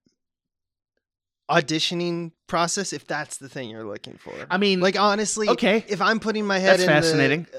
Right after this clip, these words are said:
Speaker 1: I, if I'm putting my head into the director's head
Speaker 2: Okay.
Speaker 1: and saying, like, "Okay, if I'm seeking to make a movie like Blair Witch, that's not a bad tactic in audition, because they either got it or they don't."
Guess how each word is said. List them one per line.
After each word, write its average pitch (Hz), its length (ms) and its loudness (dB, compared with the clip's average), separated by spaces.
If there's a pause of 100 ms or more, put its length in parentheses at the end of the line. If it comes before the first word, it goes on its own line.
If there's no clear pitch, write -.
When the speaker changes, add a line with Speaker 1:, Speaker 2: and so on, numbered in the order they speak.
(760)
Speaker 1:
I, 180 100 -2
if 185 240 -6
I'm 226 120 0
putting 247 240 2
my 220 140 0
head 196 260 2
into 175 540 -4
the 156 160 -8
director's 147 1080 -10
head 135 460 -10 (100)
Speaker 2:
Okay. 143 360 2 (120)
Speaker 1:
and 151 180 -4
saying, 151 380 -2
like, 143 220 -6
"Okay, 151 400 -8 (160)
if 160 180 -10
I'm 196 300 0
seeking 175 640 -4
to - 180 -6
make 151 260 -4
a 143 60 -6
movie 139 400 -6
like 127 240 -4
Blair 123 240 -4
Witch, 127 340 -4 (320)
that's 190 380 2
not 196 240 4
a 151 160 0 (140)
bad 135 420 -2
tactic 123 560 -8
in 117 80 -10
audition, 120 640 -10 (320)
because 190 300 0
they 208 100 2
either 220 280 2
got 156 320 2
it 151 120 2
or 135 120 -2
they 123 160 -4
don't." 135 400 -2